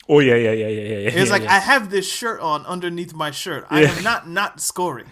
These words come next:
Speaker 2: so I will score."
Speaker 1: So that makes me, so, you know, do you know, that raises <laughs> something very interesting. <laughs> Because you've talked about how Messi, because,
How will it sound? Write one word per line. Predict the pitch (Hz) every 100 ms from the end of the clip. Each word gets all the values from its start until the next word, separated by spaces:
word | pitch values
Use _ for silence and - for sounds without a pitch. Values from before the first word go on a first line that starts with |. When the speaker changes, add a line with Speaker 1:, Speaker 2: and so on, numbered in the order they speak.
| -
Speaker 2:
so | -
I | 170 175
will | 190 262
score." | - 220 127 - _ _ _ _ -
Speaker 1:
So | - 208 - - _ _ -
that | 160
makes | 196 220 240
me, |
so, | 233 269
you | 269
know, | 269 - _ _
do | 147
you | 143
know, | 196
that | 185 143 160
raises | 165 156 160 190
<laughs> | -
something | 151 156
very | 127 147 139
interesting. | 135 - 147 - - - - - _ - - _ - -
<laughs> | 220 - - - - _ -
Because | 156 151 147 139 131 - _ _ _ _ _ _ _ _ _ -
you've | 131
talked | 202 175
about | 147
how | 120 139 135
Messi, | 135 156 135 127 - 123 120
because, | 131 147